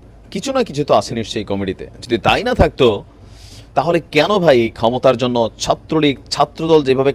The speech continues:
কামড়া কামড়ি করছে, ঠিক একই স্টাইলে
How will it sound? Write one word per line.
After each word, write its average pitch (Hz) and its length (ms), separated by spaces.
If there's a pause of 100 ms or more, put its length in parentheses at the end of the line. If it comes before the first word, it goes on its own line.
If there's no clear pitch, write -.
(100)
কামড়া 196 380
কামড়ি 147 320
করছে, 175 460 (440)
ঠিক 175 180 (100)
একই 247 340
স্টাইলে 107 400